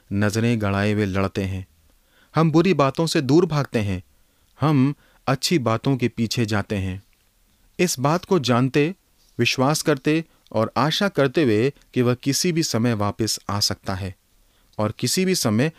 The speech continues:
वापस आने वाला है। हम नहीं चाहते कि जिस पल वह लौटे, उस पल हम उन बातों में उलझे रहें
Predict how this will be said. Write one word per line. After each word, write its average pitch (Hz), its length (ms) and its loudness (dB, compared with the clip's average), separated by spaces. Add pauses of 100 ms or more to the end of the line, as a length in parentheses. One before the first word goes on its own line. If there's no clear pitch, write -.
(140)
वापस 113 440 0
आने 175 220 4
वाला 123 300 0
है। 95 220 -6 (920)
हम 127 120 2
नहीं 156 220 4
चाहते 143 380 0
कि 139 120 0
जिस 123 200 0
पल 131 220 2
वह 120 120 4
लौटे, 113 480 0
उस 123 160 0
पल 123 240 -2 (240)
हम 127 120 2
उन 131 140 4
बातों 123 320 0
में 175 120 -2
उलझे 139 340 2
रहें 92 320 -2